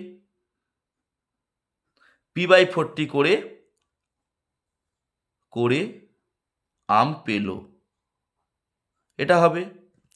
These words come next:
ঠিক আছে, দেখো, ইয়ের দাগের অঙ্কটা দেখো, টু এক্স প্লাস থ্রি মিটার। আমার কাছে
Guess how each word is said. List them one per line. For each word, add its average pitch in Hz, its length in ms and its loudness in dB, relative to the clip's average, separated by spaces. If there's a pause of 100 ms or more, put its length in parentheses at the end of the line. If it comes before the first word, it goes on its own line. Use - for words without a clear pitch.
(380)
ঠিক 190 200 -2
আছে, 214 160 -2 (960)
দেখো, 185 200 2 (120)
ইয়ের 196 220 6
দাগের 170 260 2
অঙ্কটা 123 340 -4
দেখো, 139 200 -8 (1500)
টু 185 60 -6 (120)
এক্স 233 200 2
প্লাস 170 180 6 (140)
থ্রি 202 140 -6 (120)
মিটার। 101 300 -6 (640)
আমার 180 340 4
কাছে 196 180 2